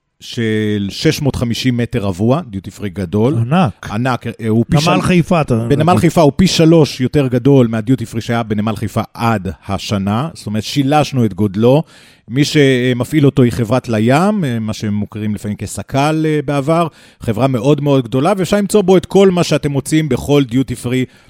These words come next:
Speaker 1: בשדות תעופה, את הבייסיק, אוקיי? שכולם מכירים. אה, אה, באוניות, תלוי בסוג האונייה, יש אוניות שאין בהן דיוטי פרי.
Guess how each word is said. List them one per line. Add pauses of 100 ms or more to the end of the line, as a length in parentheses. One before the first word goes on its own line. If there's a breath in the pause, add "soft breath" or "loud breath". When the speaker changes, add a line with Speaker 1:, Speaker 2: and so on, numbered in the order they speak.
(120)
Speaker 1:
בשדות
תעופה, (140)
את
הבייסיק,
אוקיי? (320 soft breath)
שכולם
מכירים.
אה,
אה,
באוניות, (340 soft breath)
תלוי
בסוג
האונייה,
יש
אוניות
שאין
בהן
דיוטי
פרי.